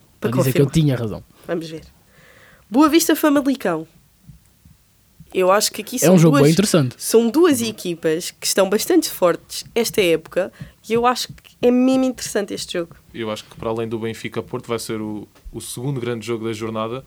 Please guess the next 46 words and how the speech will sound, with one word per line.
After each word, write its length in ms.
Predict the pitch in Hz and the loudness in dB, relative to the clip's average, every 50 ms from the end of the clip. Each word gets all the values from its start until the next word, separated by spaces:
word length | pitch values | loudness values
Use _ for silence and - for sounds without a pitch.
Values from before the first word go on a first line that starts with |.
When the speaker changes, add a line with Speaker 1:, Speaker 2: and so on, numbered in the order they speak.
| _ _ _ _ _ _ | _ _ _ _ _ _
Speaker 3:
até 120 | _ - 117 | _ -8 -8
porque 180 | 113 - - | -8 -10 -18
estão, 220 | - - 123 113 113 | -12 -8 -8 -8 -6
o 60 | 110 | -6
Boa 140 | 110 117 113 | -6 -6 -6
Vista 240 | 113 120 - - 117 | -6 -8 -8 -10 -8
está 160 | - 113 113 | -8 -8 -8
em 100 | 110 110 | -8 -12
quarto 560 | - - - 120 110 107 - _ - - - _ - | -12 -8 -6 -6 -6 -6 -10 _ -20 -20 -20 _ -14
e 60 | 113 | -14
o 40 | 113 | -12
Famalicão 380 | - 113 113 113 113 - 113 | -10 -10 -10 -10 -10 -10 -12
está 180 | 104 - 117 107 | -10 -8 -8 -8
em 120 | 107 107 | -8 -10
quinto, 500 | - - 123 123 135 - - - - _ _ _ _ _ _ _ _ _ | -12 -12 -12 -12 -12 -14 -18 -20 -20 _ _ _ _ _ _ _ _ _
que 80 | _ - | _ -14
são 100 | - 123 | -12 -6
duas 200 | 117 123 117 113 | -4 -4 -4 -6
equipas 340 | 113 - 117 - - 117 110 | -8 -14 -14 -12 -12 -12 -12
que 80 | - | -12
estão 140 | - - 113 | -14 -12 -12
muito 160 | 113 110 98 | -12 -12 -10
bem, 120 | 110 117 123 - - | -10 -10 -10 -10 -14
o 300 | - 95 107 110 104 101 | -20 -16 -12 -10 -10 -8
Boa 160 | 98 104 107 98 | -8 -8 -8 -8
Vista 280 | 110 113 107 - 101 | -10 -12 -10 -12 -14
pelo 320 | 92 - _ - 107 110 110 | -16 -16 _ -10 -6 -6 -6
arranque 220 | 107 113 110 95 | -6 -8 -10 -6
da 80 | 113 113 | -8 -8
época 160 | 110 - 127 | -6 -6 -8
e 40 | 117 | -8
o 20 | |
Famalicão 500 | - - 120 117 120 117 - 117 104 - - _ _ | -8 -8 -6 -6 -6 -6 -8 -10 -12 -12 -18 _ _
também 220 | _ 123 127 127 120 | _ -10 -8 -6 -6
pelo 160 | 131 123 123 | -6 -6 -4
arran-, 180 | 110 131 123 110 _ _ _ _ - | -6 -6 -10 -10 _ _ _ _ -10
arranque 280 | 120 110 120 117 117 | -8 -8 -6 -8 -6
da 80 | 113 117 | -6 -6
época 320 | 117 - _ - 143 135 - | -6 -8 _ -14 -14 -12 -12
e 80 | 139 | -12
pelo 220 | 127 - 135 127 117 | -8 -8 -8 -8 -6
projeto 240 | - 123 117 131 | -8 -8 -6 -6
que 40 | 120 - | -8 -6
estão 100 | 127 123 | -8 -10
a 40 | |
criar. 320 | 117 - 127 120 107 101 | -8 -6 -6 -6 -6 -6